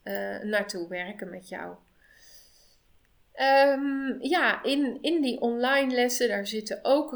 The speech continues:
ehm, alle overige, hè, een masterclass over verandering, de vijftig stappen naar, eh, eigenliefde en zelfcompassie.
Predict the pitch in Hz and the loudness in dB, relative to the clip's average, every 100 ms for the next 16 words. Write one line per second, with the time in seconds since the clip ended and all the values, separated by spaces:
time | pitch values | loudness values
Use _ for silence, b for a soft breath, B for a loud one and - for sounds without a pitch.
0 | 226 - 214 214 208 202 196 196 196 196 | -10 -6 -4 -2 -4 -2 -4 -4 -6 -8
1 | 196 190 190 190 - - 220 196 185 185 | -12 -12 -12 -14 -8 -2 0 0 -4 -6
2 | 190 - - - 277 285 285 240 220 196 | -8 -12 -12 2 2 4 0 -6 -8 -6
3 | 226 220 196 220 247 - 247 226 220 214 | -4 -4 -4 -2 -2 -2 -4 -4 -4 -6
4 | 214 - 196 202 202 233 247 277 285 262 | -8 -8 -10 -12 -10 -8 0 0 0 -2
5 | 247 233 233 233 220 - - 214 - 226 | 0 0 -2 -4 -8 -6 -4 -4 -4 -8
6 | - - 165 202 202 196 196 190 185 180 | -6 -4 -2 -2 -2 -2 -2 -4 -4 -2
7 | 180 185 b b b b b b b - | -4 -8 b b b b b b b -18
8 | 202 202 185 185 185 185 - - 233 240 | -12 -8 -6 -8 -6 -6 -8 -2 2 2
9 | 247 214 202 190 190 202 - 233 240 269 | 0 -2 -4 -6 -8 -8 -6 -6 0 2
10 | 285 - - 254 254 233 233 - 220 214 | 4 2 -2 -2 0 -2 -2 -6 -8 -10
11 | 220 | -14